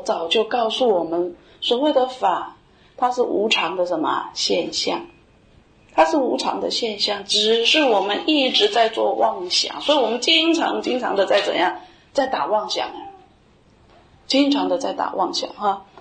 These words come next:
所以我们先就相来怎样？理解哈。先从什么样子的相呢？一个在时间跟空间上面的定位问题。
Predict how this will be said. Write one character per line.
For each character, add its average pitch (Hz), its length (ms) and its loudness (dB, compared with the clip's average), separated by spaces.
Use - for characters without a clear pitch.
所 302 120 2
以 311 40 4
我 247 80 2
们 240 140 -2
先 277 580 0
就 269 420 0
相 285 420 0
来 160 160 0
怎 170 120 -6
样？ 175 280 -2
理 175 220 2
解 - 320 -2
哈。 185 380 -2
先 311 260 4
从 233 260 0
什 202 160 2
么 214 80 -2
样 269 160 2
子 220 120 0
的 196 140 -2
相 247 360 2
呢？ 208 240 -2
一 202 80 -2
个 196 140 2
在 196 180 2
时 175 300 2
间 190 300 -2
跟 185 180 -4
空 180 260 -4
间 185 180 0
上 180 180 -2
面 180 120 -2
的 170 80 -4
定 185 280 2
位 180 160 6
问 175 240 0
题。 - 200 -16